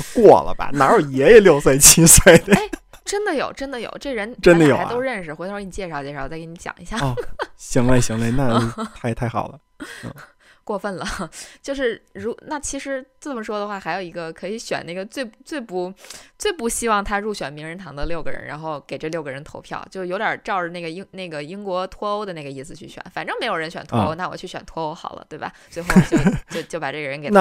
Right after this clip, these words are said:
Speaker 2: 上去了。
Speaker 1: 那，那我觉得像你们选的一定是什么勒蒂西埃，然后那个，
Speaker 2: 对。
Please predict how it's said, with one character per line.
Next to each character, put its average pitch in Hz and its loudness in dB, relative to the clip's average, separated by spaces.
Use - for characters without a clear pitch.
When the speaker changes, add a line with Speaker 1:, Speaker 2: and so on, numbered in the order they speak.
Speaker 2:
上 147 -2
去 147 -12
了。 - -12
Speaker 1:
那， 185 10
那 - 12
我 143 12
觉 135 10
得 170 12
像 170 10
你 135 8
们 127 6
选 120 6
的 117 2
一 123 4
定 156 6
是 147 6
什 123 2
么 131 4
勒 143 6
蒂 127 6
西 135 6
埃， 135 10
然 117 2
后 127 4
那 123 4
个， 120 6
Speaker 2:
对。 110 0